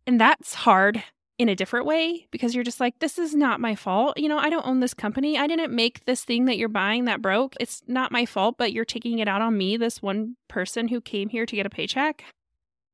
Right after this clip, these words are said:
But for your own business, it can feel really personal because sometimes they're attacking you. And that happened to me last year. A person was directly attacking me as a human and calling me a scammer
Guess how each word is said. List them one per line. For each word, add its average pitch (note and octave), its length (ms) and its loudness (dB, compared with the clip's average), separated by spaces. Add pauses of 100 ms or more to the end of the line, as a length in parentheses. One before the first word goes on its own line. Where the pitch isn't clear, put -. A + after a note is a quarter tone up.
But C4+ 120 -16
for D4 60 -4
your A#3 200 -2
own F#4 340 2
business, A#3 560 0
it A#3 100 0
can A3+ 140 -6
feel A#3 240 -2
really G3+ 220 -2
personal C#4 760 -4
because - 140 -10
sometimes E4+ 420 -2
they're E4 140 0
attacking C4+ 520 0
you. F#3+ 560 2 (360)
And F#3+ 320 -2
that F#3 180 0
happened A#3 400 2
to C4+ 80 -6
me B3 460 -2 (200)
last G3 460 2
year. A#3 400 2 (600)
A A3+ 40 0
person G#3 360 -4
was G3 220 -2
directly G3+ 680 0
attacking F#3+ 800 -2
me F#3+ 320 -2
as G#3 180 0
a G3+ 60 -6
human G3 440 -4
and A3 140 -4
calling F#3 400 -4
me F3+ 320 -8
a A3 60 -12
scammer C#4 800 0